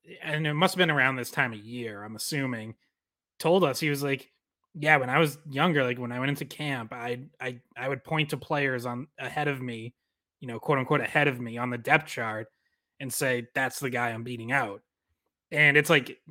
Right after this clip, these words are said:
no kid's ever gonna admit to that at the time, right? Like, uh, you know, I've talked to a couple, like,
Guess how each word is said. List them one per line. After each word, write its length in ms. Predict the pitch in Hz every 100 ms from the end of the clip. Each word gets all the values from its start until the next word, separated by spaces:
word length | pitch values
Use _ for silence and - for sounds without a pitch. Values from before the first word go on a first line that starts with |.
| -
no 640 | 147 156 156 175 170 151 -
kid's 340 | - 165 151
ever 200 | 151 147
gonna 180 | 143 131
admit 240 | 123 147
to 120 | 160
that 340 | 147 143 143 139 _ _ _ - - -
at 180 | 143 170
the 60 |
time, 560 | 113 135 123 156 180 156
right? 220 | 131 135
Like, 220 | 139 131 - _ _ _ _ _ _ _
uh, 40 | 143
you 180 | 139 123
know, 60 |
I've 140 | 120 -
talked 220 | 151 131
to 60 |
a 40 | 131
couple, 440 | - 131 131 127
like, 200 | 127 120